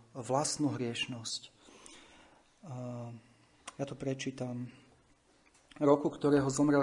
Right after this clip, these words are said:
král Uziáš, videl som Pána sedieť na vysokom tróne a povznesenom a podolok jeho rúcha naplňoval chrám.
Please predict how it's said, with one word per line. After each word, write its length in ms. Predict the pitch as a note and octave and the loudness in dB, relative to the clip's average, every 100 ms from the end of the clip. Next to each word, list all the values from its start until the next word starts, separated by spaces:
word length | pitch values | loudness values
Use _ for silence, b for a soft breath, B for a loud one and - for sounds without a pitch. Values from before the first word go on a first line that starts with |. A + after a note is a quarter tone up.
| C#3 | 4
král 240 | C#3 C#3 | 0 0
Uziáš, 560 | C#3+ C#3 C#3+ C3 B2+ B2 | 0 0 2 2 0 -2
videl 240 | C#3 C#3 | 0 2
som 240 | C#3 C#3 | 2 0
Pána 320 | C3+ C3+ C#3+ C#3 | 0 2 4 4
sedieť 400 | C#3+ C3+ C3+ C3+ | 2 -2 0 0
na 160 | C3 | 0
vysokom 480 | C3 C#3 C#3+ - C#3+ | 0 0 -2 -2 -2
tróne 480 | C#3+ C3+ C3 B2+ C3 B B B - | 0 0 2 0 -6 B B B -8
a 80 | C3 | -2
povznesenom 800 | C#3+ C#3+ D3 D3 - C#3 C#3 C3+ | 2 4 4 4 4 2 4 4
a 60 | C3+ | 4
podolok 440 | D3+ D#3 D3+ D3+ D3 | 2 4 4 4 2
jeho 200 | C3+ C#3 | 2 2
rúcha 380 | C#3 C3+ - | 0 -2 0
naplňoval 560 | C3 C3 C#3 C3+ B2+ B2+ A#2+ | 0 0 0 0 -2 -6 -6
chrám. 420 | C3+ B2 A#2+ A#2+ | -8 -8 -8 -10